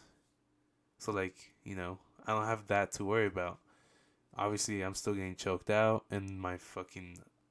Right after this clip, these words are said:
limbs could be broken, but, like, it's a, it's, like, a different type of high, I guess. Like, it's just really fun. Like, I, I really like it. And I guess, and, like, I'm not getting too hurt while doing it. Like, in sparring, yeah, I get hurt.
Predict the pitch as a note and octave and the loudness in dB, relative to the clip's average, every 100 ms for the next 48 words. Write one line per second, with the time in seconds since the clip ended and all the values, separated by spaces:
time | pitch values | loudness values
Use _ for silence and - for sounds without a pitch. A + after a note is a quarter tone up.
0 | _ G2+ G2 G#2+ G#2+ G2+ - - F#2 F#2+ | _ -6 -2 -2 -4 -6 -6 -6 -8 -8
1 | F2 F#2+ F#2+ G#2 G2 G2 F#2 F2+ - _ | -4 -4 -4 -6 -6 -2 -2 -4 -12 _
2 | _ _ _ _ _ _ _ _ _ _ | _ _ _ _ _ _ _ _ _ _
3 | - A2 - A2+ G#2 _ - A#2 E3+ C#3+ | -10 -8 -4 -4 -6 _ -12 -4 0 0
4 | - A2+ G#2+ G#2 - G#2 G2 G2+ F#2 F2+ | 0 -2 -2 -4 -4 -4 -4 -2 0 0
5 | F2+ F2+ F2 F2 - - - - G1+ - | -2 -6 -6 -6 -8 -8 -12 -8 -8 -10
6 | - _ _ _ G#2 - - A2 G2+ G2+ | -20 _ _ _ -8 -6 -4 -6 -4 -4
7 | F#2 - F#2+ F2 F#2 G2 F#2 G#2+ G2+ G2+ | -4 -6 -8 -6 -4 -2 -2 -2 -4 -4
8 | F#2+ F2 F2 F#2+ F2+ - - - - _ | -6 -6 -6 -6 -8 -10 -20 -20 -20 _
9 | _ _ _ _ - A2 G#2 G2 G#2 G2+ | _ _ _ _ -10 -2 2 4 4 2
10 | - A2+ A2+ G#2+ A2 A#2+ A#2 A2 G2+ - | 0 2 4 4 4 2 4 2 0 0
11 | A#2 G2+ G#2 F#2+ F#2+ F#2 G2+ G2+ G2 G#2+ | 0 2 0 4 4 4 2 0 2 0
12 | - _ _ G2 F#2+ F#2+ - - F2+ F#2 | -2 _ _ -4 -4 -4 -4 -2 -2 -2
13 | A#2+ C#3 - - - F#2+ G#2 | -4 -6 -6 -10 -10 -8 -10